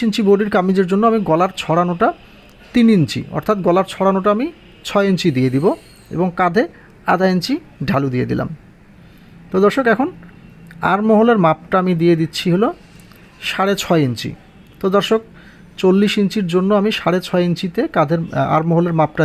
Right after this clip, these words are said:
দিয়ে দিলাম, কিন্তু এখানে যদি বডি একটু কম হয় সেক্ষেত্রে একটু দুই সুত পর্যন্ত কমানো যাবে, দুই ইঞ্চির জন্য দুই সুত। বাড়লে অথবা কমলে আমি এখান থেকে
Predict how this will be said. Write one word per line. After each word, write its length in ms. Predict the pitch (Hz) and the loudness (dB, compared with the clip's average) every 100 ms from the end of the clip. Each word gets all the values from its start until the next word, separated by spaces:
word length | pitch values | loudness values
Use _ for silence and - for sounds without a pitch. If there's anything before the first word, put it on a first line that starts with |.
| 135 | 0
দিয়ে 120 | 135 | -2
দিলাম, 180 | 143 196 320 - - - - - | 0 -2 -4 -14 -20 -20 -18 -6
কিন্তু 240 | 170 208 302 - - - - 160 | -4 -2 -6 -10 -20 -20 -8 -4
এখানে 220 | 185 190 180 | 0 0 0
যদি 180 | 180 233 - - - - 143 | 0 -2 -8 -18 -20 -8 0
বডি 260 | 165 165 202 180 | 2 2 0 -2
একটু 180 | - 185 - | -6 -10 -2
কম 140 | 175 175 160 | 0 2 2
হয় 160 | 214 262 - | 0 -2 -4
সেক্ষেত্রে 380 | 175 175 170 190 240 | -4 -4 -6 -6 -6
একটু 220 | - - - - 151 | -6 -10 -10 -8 0
দুই 120 | 226 - | 0 0
সুত 140 | 208 - | -4 -4
পর্যন্ত 300 | 202 165 190 185 | -4 -2 -2 0
কমানো 240 | 185 175 175 175 | 0 0 0 0
যাবে, 140 | 208 185 143 | 0 0 2
দুই 120 | 214 | 2
ইঞ্চির 260 | 208 208 202 202 | 2 0 -2 0
জন্য 160 | 226 294 170 | 0 0 2
দুই 120 | 175 - | 2 2
সুত। 160 | 123 - - - - - - - - - 127 | -4 -8 -16 -20 -20 -20 -20 -20 -20 -8 -2
বাড়লে 380 | 160 185 202 233 359 - - 165 | 2 2 4 2 2 -6 -6 -4
অথবা 260 | 190 190 196 - | 0 -2 0 0
কমলে 340 | 196 202 226 339 - - - - | 2 4 4 2 -4 -20 -8 -2
আমি 120 | 175 202 160 | 0 0 -2
এখান 200 | - 202 175 | 0 0 0
থেকে 200 | 202 | -2